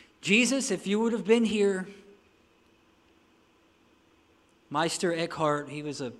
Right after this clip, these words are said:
pastor from, or priest actually, from, like, sixteen, seventeen hundreds. He said, "God is the denial of denial." And the first step, I think, to dealing with, um, things in our life,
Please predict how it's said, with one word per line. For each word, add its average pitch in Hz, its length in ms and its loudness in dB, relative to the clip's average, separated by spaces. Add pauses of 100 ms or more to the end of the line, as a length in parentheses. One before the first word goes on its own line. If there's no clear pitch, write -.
(1040)
pastor 143 480 -6
from, 113 420 -12 (100)
or 123 80 -10
priest 123 540 -8
actually, 131 340 -8
from, 117 160 -14
like, 113 160 -14
sixteen, - 420 -12
seventeen 127 440 -8
hundreds. 120 420 -10
He 151 100 -8
said, 143 240 -6
"God 156 460 -2 (380)
is 139 160 -6
the 139 120 0
denial 127 800 -2 (320)
of 127 200 -6
denial." 104 520 -8 (3500)
And 156 100 -2
the 151 80 0
first 196 380 2
step, 196 280 2
I 170 120 4
think, 180 240 -2
to 165 120 2
dealing 175 440 4
with, 156 180 -4 (160)
um, 139 120 -6 (580)
things 175 400 -2
in 165 80 -4
our 156 140 -2
life, 156 300 -2